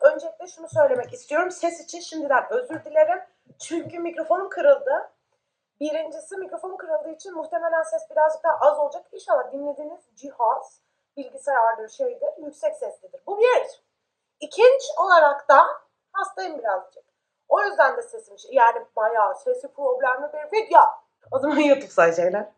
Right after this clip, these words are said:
Eğer videomu beğenirseniz beğeni tıklamayı, kanalıma abone olmayı ve videoları anında damlamak için bildirimlerinizi açmayı unutmayın. Bir de Instagram ve TikTok hesabım var ki ikisinin de adı aynı. Bir bakarsanız sevinirim. O zaman başlıyorum. Benim normalde bu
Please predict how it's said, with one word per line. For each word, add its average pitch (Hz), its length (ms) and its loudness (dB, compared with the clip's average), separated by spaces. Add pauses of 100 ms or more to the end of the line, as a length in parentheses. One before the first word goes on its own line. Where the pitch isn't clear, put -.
(160)
Eğer 415 340 12
videomu 381 280 6
beğenirseniz 349 480 -2
beğeni 330 220 -4
tıklamayı, 185 420 -12
kanalıma 285 380 0
abone 330 280 -4
olmayı 320 220 -6
ve 349 100 -16
videoları 370 280 -10 (380)
anında 311 240 2
damlamak 240 300 -6
için - 180 -20
bildirimlerinizi 254 460 -8
açmayı 247 260 -14
unutmayın. 277 360 -8 (320)
Bir 403 120 -6
de - 100 -2
Instagram 381 440 -4
ve 370 100 -10
TikTok - 340 -12
hesabım 330 400 0
var 453 160 -2
ki - 120 -12
ikisinin 339 360 -16
de 311 60 2
adı 302 140 2
aynı. 277 680 -2 (680)
Bir - 80 -20
bakarsanız 427 560 2
sevinirim. 370 380 -4 (440)
O - 60 -8
zaman 269 240 -4
başlıyorum. - 420 -10
Benim 320 220 -4
normalde 320 500 -2
bu 427 320 0